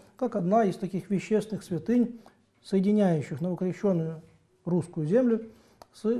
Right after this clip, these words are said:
землями традиционного христианства, землёй Византии. Туда, в этот мрак пещерный, к мощам этого младенчика спускаются очень часто женщины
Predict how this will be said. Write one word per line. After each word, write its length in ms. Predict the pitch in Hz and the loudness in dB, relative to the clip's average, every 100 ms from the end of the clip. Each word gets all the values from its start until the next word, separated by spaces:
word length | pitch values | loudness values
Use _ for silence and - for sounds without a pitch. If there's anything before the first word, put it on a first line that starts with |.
| 202 180 | -2 0
землями 320 | 202 233 208 | 2 4 0
традиционного 560 | 190 165 160 202 185 | 0 -6 -2 -2 -2
христианства, 720 | 170 165 - 165 147 123 151 143 _ _ _ | -4 -8 0 0 2 -4 -14 -20 _ _ _
землёй 300 | 147 170 190 | -2 2 2
Византии. 580 | 175 170 165 156 131 127 _ _ _ _ _ | 2 0 -4 -4 -8 -10 _ _ _ _ _
Туда, 400 | - 185 214 254 | -6 0 4 4
в 120 | 190 | 2
этот 240 | 170 165 165 | 0 -2 -2
мрак 360 | 170 208 208 | 2 2 2
пещерный, 580 | 202 - 240 254 226 190 - - | -6 -6 0 2 2 0 -8 -18
к 40 | - | -4
мощам 320 | 190 - 247 | -2 0 0
этого 220 | 202 180 | 0 -2
младенчика 500 | 170 175 240 196 - | 0 0 0 -2 -8
спускаются 580 | - 185 - 233 226 196 | -12 -12 -2 2 2 0
очень 200 | - 165 | -10 -8
часто 300 | 202 196 175 | -4 -4 -4
женщины 420 | 170 233 - 185 | -2 -2 -2 -6